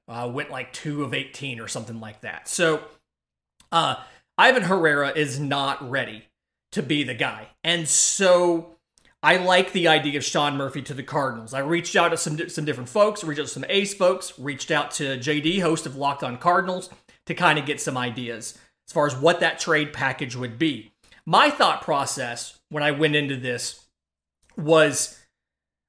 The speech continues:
obviously first base, third base, locked down. You've got lots of outfielders, Dylan Carlson, Lars Nootbaar, things like that. Uh, you're looking to put Jordan Walker in the outfield as well, so you'd have a one through three out there. And so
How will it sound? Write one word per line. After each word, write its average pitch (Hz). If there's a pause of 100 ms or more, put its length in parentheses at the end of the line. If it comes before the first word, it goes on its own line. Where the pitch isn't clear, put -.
obviously 220
first 208
base, 185
third 180
base, 160
locked 139
down. 120
You've 131
got 147
lots 160
of 156
outfielders, 170
Dylan 123
Carlson, 170
Lars 123
Nootbaar, 156
things 135
like 120
that. 202 (540)
Uh, 127
you're 160
looking 160
to 156
put 165
Jordan 143
Walker 143
in 190
the 185
outfield 160
as 123
well, 139
so 165
you'd 143
have 165
a 151
one 143
through 143
three 143
out -
there. 185 (1120)
And 175
so 170